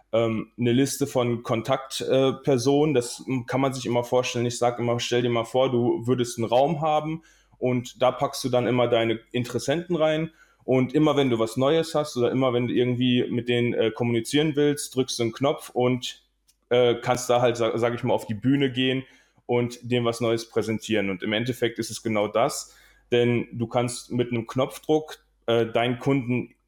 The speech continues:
einfach eine E-Mail schicken und die E-Mail informiert die entweder über ein neues Angebot oder über ein Jubiläum oder was, was du halt gerade den, äh, Kunden gerne mitteilen möchtest, ne?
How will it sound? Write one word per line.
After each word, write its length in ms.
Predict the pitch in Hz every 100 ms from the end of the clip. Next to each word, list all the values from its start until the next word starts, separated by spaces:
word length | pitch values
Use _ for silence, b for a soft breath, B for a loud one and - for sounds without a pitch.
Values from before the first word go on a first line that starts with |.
| _ -
einfach 260 | 127 123
eine 120 | 120
E-Mail 340 | 113 156 170 170
schicken 520 | - - 165 175 175 b b _ -
und 280 | 135 127
die 100 | - 135
E-Mail 240 | 143 120
informiert 520 | 131 127 120 131 127
die 120 | 123
entweder 360 | 107 123 113 104
über 160 | 107 104
ein 80 |
neues 280 | 107 110 107
Angebot 760 | 120 135 131 120 127 123 123 120
oder 200 | 110 107
über 240 | 110 110
ein 120 | 110
Jubiläum 1080 | 113 117 117 120 120 127 131 123 120 - 131
oder 520 | - 120 117 113 - 110
was, 320 | 123 - -
was 200 | 113 120
du 120 | 139 123
halt 200 | 120 120
gerade 340 | 110 120 120
den, 380 | 113 117 117 -
äh, 260 | 110 110 -
Kunden 440 | - 127 123 117
gerne 420 | 113 110 110 110 107 b b -
mitteilen 440 | 120 120 107 104
möchtest, 460 | 95 98 - - 95
ne? 220 | 107